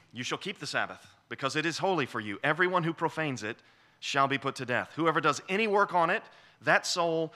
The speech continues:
shall be cut off from among his people." Meaning, he's, he's to be separated from the house of Israel.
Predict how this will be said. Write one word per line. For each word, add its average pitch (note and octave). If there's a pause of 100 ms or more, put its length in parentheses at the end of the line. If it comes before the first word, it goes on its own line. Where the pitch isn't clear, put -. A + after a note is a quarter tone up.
shall C#3
be C3+
cut A3
off G3
from F#3
among F3
his F3+
people." F#3+ (540)
Meaning, F#3+ (1120)
he's, D3+ (140)
he's D3+
to C#3+
be C#3
separated E3+
from F3+
the E3+
house G3+
of G#3
Israel. E3+